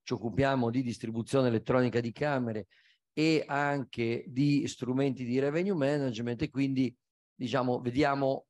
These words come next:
in maniera molto completa tutto il mondo della distribuzione elettronica, ma anche interessante l'andamento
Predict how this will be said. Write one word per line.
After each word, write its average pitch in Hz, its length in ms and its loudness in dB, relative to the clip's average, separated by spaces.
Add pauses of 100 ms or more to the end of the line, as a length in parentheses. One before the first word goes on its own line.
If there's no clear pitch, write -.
in 123 60 -4
maniera 135 400 0
molto 139 280 -2
completa 143 500 0
tutto 131 240 -2
il 135 80 2
mondo 139 320 0
della 131 160 2
distribuzione 143 640 -4
elettronica, 165 540 0
ma 165 320 4
anche 160 560 0 (280)
interessante 151 1000 0
l'andamento 131 1000 0